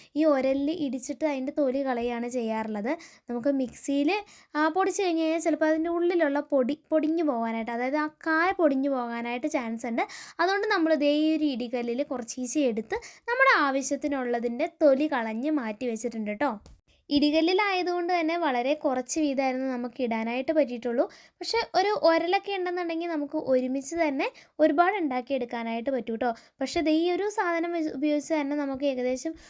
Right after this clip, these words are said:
ഒരു മാസത്തോളമുള്ള കാപ്പിപ്പൊടി ഉണ്ടാക്കിയെടുക്കാനായിട്ട് പറ്റും. തൊലി കളഞ്ഞു വെച്ച ദേ ഈ ഒരു കാപ്പിക്കുരുവിൻ്റെ പരിപ്പ് നന്നായിട്ടൊന്ന് വറുത്തെടുക്കണം. ആ, നല്ല കറുത്ത് വരുന്നത് വരെ നമ്മളിത് വറക്കണം ട്ടോ. ഏകദേശം ഒരു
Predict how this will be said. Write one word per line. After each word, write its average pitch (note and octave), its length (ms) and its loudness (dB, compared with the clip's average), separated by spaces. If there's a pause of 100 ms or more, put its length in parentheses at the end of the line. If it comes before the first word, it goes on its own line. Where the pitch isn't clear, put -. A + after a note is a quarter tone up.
(160)
ഒരു A#4 200 2
മാസത്തോളമുള്ള E4 760 2
കാപ്പിപ്പൊടി C#4 500 -2
ഉണ്ടാക്കിയെടുക്കാനായിട്ട് A#3+ 880 -4
പറ്റും. C#4 280 0 (480)
തൊലി A4 220 6
കളഞ്ഞു F#4+ 320 4
വെച്ച E4+ 220 -2
ദേ C#4+ 180 2
ഈ C#4+ 140 2
ഒരു C#4+ 160 4
കാപ്പിക്കുരുവിൻ്റെ C4 720 -2
പരിപ്പ് A#3+ 460 -2
നന്നായിട്ടൊന്ന് B3+ 840 -2
വറുത്തെടുക്കണം. A#3 840 0 (380)
ആ, B3 80 -6 (120)
നല്ല C4 280 0 (120)
കറുത്ത് D4 600 0
വരുന്നത് C4+ 540 4
വരെ B3 240 -2
നമ്മളിത് A3+ 340 -6
വറക്കണം A3 400 -6
ട്ടോ. A3 180 -6
ഏകദേശം A#3 520 -2
ഒരു E4 160 2